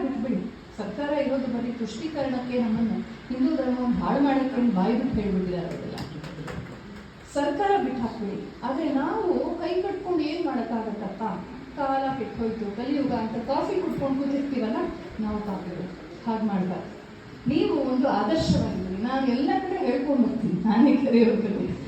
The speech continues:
ಎಷ್ಟು ಚೆನ್ನಾಗಿ ನೀವು ನಡೆಸ್ತಾ ಇದ್ದೀರಿ, ತುಂಬಾ ಖುಷಿ ಆಯ್ತು. ಎಲ್ಲದಕ್ಕಿಂತ ತುಂಬಾ ಸಂತೋಷ ಆಗಿತ್ತು ಏನ್ ಗೊತ್ತಾ, ಇಲ್ಲಿರೋ ಇಷ್ಟು ಜನರಲ್ಲಿ ಒಂದ್ ಥರ್ಟಿ ಫಾರ್ಟಿ ಪರ್ಸೆಂಟ್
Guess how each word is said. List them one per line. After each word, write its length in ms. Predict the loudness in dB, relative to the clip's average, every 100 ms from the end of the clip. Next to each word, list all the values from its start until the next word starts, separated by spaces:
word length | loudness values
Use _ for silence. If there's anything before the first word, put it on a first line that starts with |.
| -10 -2
ಎಷ್ಟು 400 | 0 0 0 0
ಚೆನ್ನಾಗಿ 420 | 2 2 2 2 2
ನೀವು 200 | 2 2
ನಡೆಸ್ತಾ 380 | 2 2 2
ಇದ್ದೀರಿ, 380 | 2 2 0 -2
ತುಂಬಾ 360 | -4 0 2 4
ಖುಷಿ 280 | 2 2 0
ಆಯ್ತು. 400 | 0 -4 -8 -10 -12 -14 -12 -12 -12 -14 -14 -12 -14 -14 -14 -14 -14 -12 -2
ಎಲ್ಲದಕ್ಕಿಂತ 560 | 4 4 4 0 0 0 -2 -4
ತುಂಬಾ 180 | -2 -2
ಸಂತೋಷ 480 | 0 0 0 0 0
ಆಗಿತ್ತು 680 | 0 -2 -4 -6 -8 -2
ಏನ್ 160 | 2 2
ಗೊತ್ತಾ, 600 | 2 0 -2 -4 -8 -2
ಇಲ್ಲಿರೋ 320 | 0 2 2
ಇಷ್ಟು 340 | 2 -2 -4
ಜನರಲ್ಲಿ 760 | -2 0 0 0 -2 -4 -6 -8
ಒಂದ್ 440 | -14 -10 -6 -2
ಥರ್ಟಿ 280 | -2 0 -2
ಫಾರ್ಟಿ 280 | 0 -2 -4
ಪರ್ಸೆಂಟ್ 460 | -4 -6 -2 -2